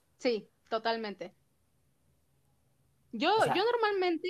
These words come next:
Speaker 1: si llego a ver ese tipo de acción, yo sí soy un, una persona un poco más canija, y entonces es como, "Ah, te va a costar tu apuesta y ni la vas a cumplir". Y es como, "Oye, invítale esto a mis amigas, ¿no? Invítame esto a mí", y así, o sea, yo ahí ya me, yo se la volteo, ¿me entiendes?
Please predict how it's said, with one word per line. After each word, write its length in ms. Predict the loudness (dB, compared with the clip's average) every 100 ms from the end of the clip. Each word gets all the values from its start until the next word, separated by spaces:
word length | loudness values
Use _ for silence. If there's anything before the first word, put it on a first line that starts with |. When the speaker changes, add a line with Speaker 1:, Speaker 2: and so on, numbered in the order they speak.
| -2 0
Speaker 1:
si 100 | -2
llego 200 | 0 0
a 40 |
ver 120 | -2
ese 160 | -4 -6
tipo 280 | -10 -6 -4
de 80 |
acción, 460 | -4 -6 -8 -6 -4
yo 160 | -4 -4
sí 160 | -6
soy 220 | -4 -4
un, 300 | -4 -6 -10 -10
una 200 | -8 -6
persona 260 | -6 -6 -6
un 60 |
poco 180 | -8 -8
más 200 | -8 -8
canija, 420 | -8 -8 -8 -8 -10 -20 _ -10
y 80 | -10
entonces 360 | -6 -6 -4 -8
es 100 | -6
como, 220 | -4 -2
"Ah, 60 | -2 0
te 80 | 0
va 80 |
a 60 | 0
costar 320 | -2 -2 -2
tu 80 | -2
apuesta 360 | -2 -4 -2 -2
y 60 |
ni 100 | -2
la 100 | -2
vas 160 | -4 -4
a 80 | -6
cumplir". 300 | -6 -6 -6
Y 40 |
es 100 | -6
como, 180 | -4 -2
"Oye, 100 | -2
invítale 320 | -2 0 0 0
esto 120 | -2
a 40 |
mis 120 | -2
amigas, 360 | -4 -4 -2 -2
¿no? 140 | -4
Invítame 360 | -4 -4 -4 -6
esto 160 | -4 -4
a 20 |
mí", 220 | -4 -4
y 80 | -4
así, 300 | -6 -6 -6
o 60 | -4
sea, 120 | -4
yo 120 | -2
ahí 160 | -2 -2
ya 180 | -4 -2
me, 220 | -4 -4
yo 140 | -4
se 80 | -4
la 80 | -4
volteo, 340 | -4 -6 -4 -4
¿me 100 | -8
entiendes? 380 | -10 -10 -10